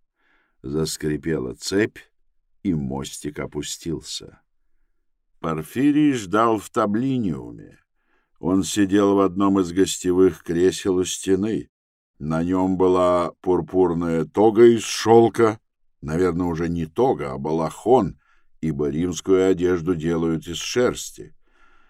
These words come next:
Его лошадиное лицо выглядело благодушным, насколько это вообще возможно при такой анатомии. Когда император сидит в гостевом кресле, вспомнил я,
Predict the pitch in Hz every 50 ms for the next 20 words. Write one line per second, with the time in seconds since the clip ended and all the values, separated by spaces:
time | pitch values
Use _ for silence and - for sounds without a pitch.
0 | _ _ _ _ _ - - 71 80 82 90 92 92 92 87 82 - 90 85 80
1 | 82 92 92 90 90 87 87 87 87 87 87 82 - - 135 131 110 87 85 85
2 | 82 78 76 80 80 78 76 80 78 78 80 80 78 78 78 _ _ _ _ 78
3 | 82 90 90 85 78 78 80 78 76 80 95 101 87 - - 76 65 60 53 50
4 | - - _ _ _ _ _ _ _ 71 73 73 - - 73 71 67 76 76 69
5 | 78 73 71 71 67 - - 76 71 71 71 67 67 71 69 67 67 69 73 73
6 | 69 71 76 76 - 76 71 69 76 69 65 65 69 69 71 73 76 - - 87
7 | 65 53 50 50 50 50 - - _ _ _ _ _ _ _ _ _ _ _ _
8 | - 78 73 73 71 78 78 78 78 80 80 76 78 80 80 80 80 80 78 80
9 | 78 76 - - 80 78 76 80 78 71 69 69 71 76 78 76 - - - 76
10 | 76 73 73 69 - - 80 73 76 85 92 92 - - 95 98 95 - - -
11 | - 95 92 92 92 95 92 92 92 90 90 90 90 90 90 92